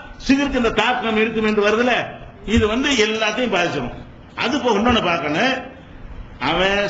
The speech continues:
சிகரை கத்து கொடுக்க வர்றான்ல, காஃபிர்ன்றான். காஃபிரா போனாலும் பரவாயில்ல, கத்துத்தா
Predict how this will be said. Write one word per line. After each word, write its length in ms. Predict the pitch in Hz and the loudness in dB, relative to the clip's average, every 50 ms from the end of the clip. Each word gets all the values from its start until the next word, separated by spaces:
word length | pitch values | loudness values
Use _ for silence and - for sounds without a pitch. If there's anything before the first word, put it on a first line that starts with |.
| - | 2
சிகரை 280 | - 190 185 196 190 185 | 2 4 4 4 2 2
கத்து 200 | 160 165 - 170 | 0 0 0 0
கொடுக்க 200 | 165 165 156 160 | 0 0 0 0
வர்றான்ல, 320 | 156 156 165 160 156 151 131 - - - - - - - - - - - - - - - | 2 2 2 2 2 0 0 -2 -2 -6 -6 -6 -10 -14 -14 -14 -16 -16 -14 -14 -6 -2
காஃபிர்ன்றான். 640 | 151 156 160 - 165 165 156 147 123 113 98 90 - - - - - - - - 160 | 0 0 0 0 0 -2 -2 -2 -2 -4 -4 -6 -8 -12 -14 -10 -8 -8 -6 -4 -2
காஃபிரா 520 | 170 180 233 240 233 254 254 254 262 254 | 0 0 0 0 0 0 2 2 0 2
போனாலும் 300 | 240 240 247 262 262 233 | 0 0 0 2 0 2
பரவாயில்ல, 420 | 226 226 233 240 247 247 233 233 214 | 0 0 2 2 2 2 2 0 0
கத்துத்தா 440 | 170 202 202 214 220 - 208 208 | -2 -2 -2 -2 -2 0 0 0